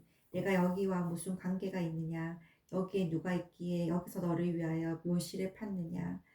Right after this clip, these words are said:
높은 곳에 자기를 위하여 묘실을 팠고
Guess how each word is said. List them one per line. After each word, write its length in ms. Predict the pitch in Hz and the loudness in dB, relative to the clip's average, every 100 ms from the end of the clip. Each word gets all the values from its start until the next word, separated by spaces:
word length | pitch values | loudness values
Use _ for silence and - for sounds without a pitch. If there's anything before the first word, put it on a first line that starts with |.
| - _ | -20 _
높은 400 | 190 185 - 226 | -6 -4 0 0
곳에 220 | 196 180 | 0 -2
자기를 500 | 180 175 165 170 185 | -2 -4 -4 -2 -2
위하여 260 | 170 165 170 | 0 2 2
묘실을 460 | 170 165 - 175 185 | 2 0 -2 -4 -4
팠고 600 | - - _ 165 160 160 | -8 -14 _ -2 0 -2